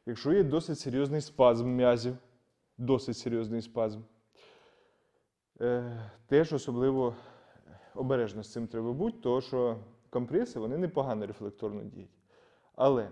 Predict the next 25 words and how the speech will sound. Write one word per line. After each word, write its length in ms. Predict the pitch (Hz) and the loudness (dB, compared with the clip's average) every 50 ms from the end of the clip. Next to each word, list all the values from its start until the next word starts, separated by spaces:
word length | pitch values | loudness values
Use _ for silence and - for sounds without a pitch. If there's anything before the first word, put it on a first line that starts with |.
| - - | -10 -6
протипоказання 720 | - 147 160 160 160 - 160 143 - 143 120 113 104 104 95 | -2 -2 -2 -2 -2 -4 -4 -2 -2 -2 -4 -4 -6 -8 -10
які 220 | 98 101 - 107 | -10 -12 -12 -12
будуть? 340 | 98 101 92 85 82 - _ _ _ _ _ _ _ _ - | -14 -14 -14 -18 -18 -20 _ _ _ _ _ _ _ _ -10
Не 180 | 120 127 143 151 | -6 -4 -4 -4
можна 440 | 147 135 147 165 175 170 165 165 151 | -2 -2 -2 -2 -2 -2 -2 -4 -4
застосовувати 840 | 147 147 147 - - 135 131 - - 135 147 151 151 151 139 147 | -4 -6 -8 -8 -10 -10 -10 -8 -6 -4 -2 -2 -2 -2 -4 -4
компреси 520 | - 127 127 127 113 120 127 139 135 135 120 | -6 -6 -4 -4 -2 -2 -2 -2 -2 -4 -6
на 140 | 110 110 104 | -6 -6 -6
передню 600 | 101 117 107 117 131 147 147 139 139 123 113 107 101 - | -4 -4 -2 0 2 0 0 0 -2 -4 -6 -6 -8 -10
і 80 | - 113 | -8 -6
бокову 440 | 117 113 110 104 120 113 123 143 156 | -4 -4 -4 -4 -4 -4 -2 -2 -4
частину 460 | - - 104 - - 110 117 131 127 | -4 -8 -14 -12 -10 -10 -8 -8 -10
шиї. 340 | 123 - - - 82 - - - _ _ _ _ - - - - _ - | -12 -14 -18 -18 -18 -18 -18 -20 _ _ _ _ -20 -20 -20 -20 _ -14
Не 80 | - 110 | -8 -4
можна 300 | 117 143 185 180 170 151 | -2 0 0 0 0 -2
застосовувати 520 | 135 131 123 - - - 139 156 147 131 - | -2 -4 -8 -8 -4 -2 0 0 -2 -2 -4
компреси 460 | 123 117 113 117 123 139 139 - 123 | -6 -6 -4 -2 -4 -4 -4 -6 -6
на 120 | 110 113 | -6 -4
молочні, 640 | 113 117 113 113 117 120 120 - - 120 117 113 117 - - - | -4 -2 -2 -2 -2 -4 -6 -6 -8 -6 -6 -6 -8 -10 -14 -12
е, 160 | - 110 104 - - | -8 -8 -8 -8 -8
желези, 580 | 104 110 107 110 104 98 98 101 101 98 104 104 - _ _ _ _ _ _ _ - | -8 -6 -4 -4 -4 -4 -4 -8 -8 -10 -14 -18 -20 _ _ _ _ _ _ _ -6
на 240 | 120 123 123 123 | -2 0 2 2
органи 360 | 110 120 139 139 143 139 143 147 | 2 2 0 0 0 -2 -2 -2
малого 440 | 139 135 120 113 107 104 110 104 | -2 0 0 0 0 -2 -4 -6
тазу, 360 | 98 107 110 104 104 101 104 | -6 -6 -6 -6 -6 -8 -12